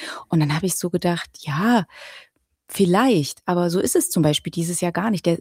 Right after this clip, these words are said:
der, also mein Kürbis sah noch nie so gut aus auf dem Kompost. Der ist wirklich innerhalb von kürzester Zeit ist der irgendwie drei Meter groß geworden,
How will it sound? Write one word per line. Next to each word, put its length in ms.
der, 240
also 220
mein 180
Kürbis 400
sah 80
noch 120
nie 180
so 100
gut 160
aus 160
auf 100
dem 160
Kompost. 380
Der 100
ist 140
wirklich 320
innerhalb 300
von 100
kürzester 380
Zeit 240
ist 140
der 100
irgendwie 260
drei 220
Meter 260
groß 260
geworden, 400